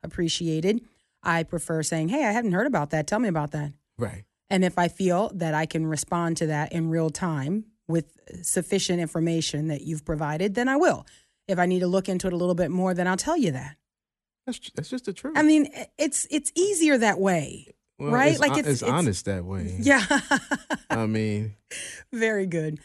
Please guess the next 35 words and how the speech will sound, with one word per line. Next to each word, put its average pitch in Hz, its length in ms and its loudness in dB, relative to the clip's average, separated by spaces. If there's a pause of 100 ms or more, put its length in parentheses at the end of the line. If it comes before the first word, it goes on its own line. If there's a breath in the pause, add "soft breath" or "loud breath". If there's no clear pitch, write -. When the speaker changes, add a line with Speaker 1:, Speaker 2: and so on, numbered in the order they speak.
(160 soft breath)
Speaker 1:
Very 254 360 6
well 185 300 0
said. 156 340 -2 (320 soft breath)
Um, 208 380 2
so 240 260 2
it's 220 220 -2
the 233 100 -2
Friday 233 320 2
show. 220 160 0
We 214 80 -4
usually 214 260 -4
do 190 100 0
a - 40 0
little 202 160 0
bit 196 100 0
of 185 60 0
a 185 60 -2
lighter 180 240 0
show, 196 180 -2
but 185 100 0
I, 180 160 0
I 196 140 0
do, 196 560 2
um, 165 400 0 (600)
I 196 80 2
do 214 160 2
wanna 202 180 2
recap 190 500 -2
some 190 200 -2
of 180 100 -4
the 170 80 -2
shows 180 460 -2
from 175 300 -2
this 170 200 -4
week 202 260 -4